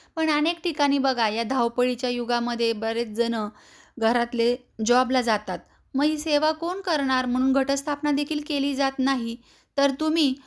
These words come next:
अखंड दिवा लावू शकता, काही हरकत नाही. मोठ्या साईजचा दिवा तुम्ही घ्यायचा आहे. दिवा जो आहे तो लावला तर साजूक तुपाने लावावा असं सांगितलं जातं. पण जर साजूक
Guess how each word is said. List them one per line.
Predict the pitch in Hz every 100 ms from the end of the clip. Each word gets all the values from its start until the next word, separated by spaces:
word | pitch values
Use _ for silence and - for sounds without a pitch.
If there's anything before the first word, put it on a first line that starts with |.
| _
अखंड | 269 269 320 320
दिवा | 330 302 311
लावू | 302 285 285
शकता, | 285 285 277 269
काही | 269
हरकत | 262 254 240 262 262
नाही. | 254 254
मोठ्या | 247 247 240 247
साईजचा | 254 262 247 254
दिवा | 240 247 240
तुम्ही | 247 233
घ्यायचा | 220 226 220 - 226
आहे. | 220 214 220 _ _ _ _ _ _ 247
दिवा | 233 262 277
जो | 277 294
आहे | 277 285 226 208 - _ -
तो | 277
लावला | 294 269 269 277 226 208 - _ _ _ _ -
तर | 311
साजूक | 349 294 262 294 -
तुपाने | 311 277 294 294
लावावा | 285 247 247 254
असं | 269 277
सांगितलं | 302 247 240 269 254
जातं. | 254 247 - 214 202
पण | - 269
जर | 294 349
साजूक | 339 339 302 330